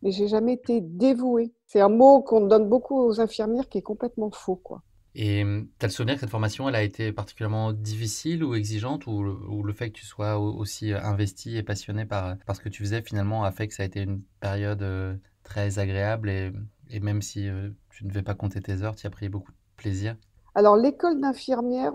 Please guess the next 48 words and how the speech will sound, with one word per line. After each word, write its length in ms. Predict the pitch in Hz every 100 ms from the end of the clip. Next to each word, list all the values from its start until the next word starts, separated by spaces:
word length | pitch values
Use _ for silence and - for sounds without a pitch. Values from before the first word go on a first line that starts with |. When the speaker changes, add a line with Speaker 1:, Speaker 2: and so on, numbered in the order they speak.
| -
Speaker 1:
on 100 | 208
va 140 | 214
dire 160 | 196 226 -
à 140 | 269
cette 260 | - 269 226
époque, 340 | 214 220 262
parce 160 | - 180
que 100 | -
si 160 | - 208
les 140 | 190
infirmières 400 | 202 208 202 208
m'entendent 380 | 202 196 202 196
aujourd'hui, 440 | 185 190 175 190
elles 140 | 208 175
vont 160 | 170 170
pas 180 | 196
être 100 | 170
d'accord 240 | 170 180 175
avec 140 | 175
moi, 140 | 202 240
mais 200 | 202 -
à 100 | 226
mon 240 | 247 262 262
époque, 640 | 233 - 196 247 - - -
donc 340 | 180 180 -
il 40 | 170
y 40 |
a, 140 | 165
oh 180 | 170 202
là 140 | 190 170
là, 180 | 170
beaucoup 320 | 151 160 - 185
d'années, 360 | 170 165 233 - _
c'était 480 | - 220 226 226 220 -
sincèrement 640 | - 277 - 262 240 247
facile, 500 | - 233 - 202 180
l'école 320 | 170 - 165
d'infirmière. 720 | 175 170 165 160 160 156 - _ _ _
Donc, 260 | 190 233 214
je, 460 | 196 208 208 202 202
sortant 440 | - 202 - 220
de 160 | 196 202
terminale, 720 | 208 196 190 202 208 226 240
on 100 | 214
fait 140 | -
l'école 320 | 190 185 196 185
d'infirmière, 960 | 190 - 196 185 196 214 233 240 196
euh, 400 | 185 180 180 170